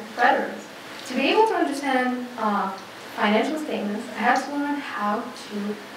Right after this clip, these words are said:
read language, the language of accounting. That does not seem familiar to many. I've analyzed the financial statements and determined the effects of covid nineteen pandemic on some of the major companies like Amazon and Netflix. So,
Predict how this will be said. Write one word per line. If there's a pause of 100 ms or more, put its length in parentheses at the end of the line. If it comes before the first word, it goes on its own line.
(120)
read
language, (220)
the
language
of
accounting. (340)
That
does
not
seem
familiar
to
many. (640)
I've
analyzed
the
financial
statements
and
determined
the
effects
of (100)
covid
nineteen
pandemic (320)
on
some
of
the
major
companies
like
Amazon
and
Netflix. (2750)
So,